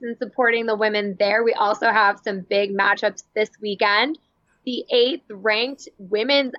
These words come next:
ice hockey team, which is four and oh right now through two weeks,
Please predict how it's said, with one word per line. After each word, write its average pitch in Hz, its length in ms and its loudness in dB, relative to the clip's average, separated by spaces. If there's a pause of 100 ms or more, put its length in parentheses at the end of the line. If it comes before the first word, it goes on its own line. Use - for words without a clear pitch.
ice 262 300 0
hockey 226 460 -2
team, 208 560 -6 (760)
which 247 180 -4
is - 220 -12
four 240 280 4
and 247 80 2
oh 220 180 4
right 214 220 2
now 208 260 0
through 226 220 -4
two 220 220 -12
weeks, 208 340 -6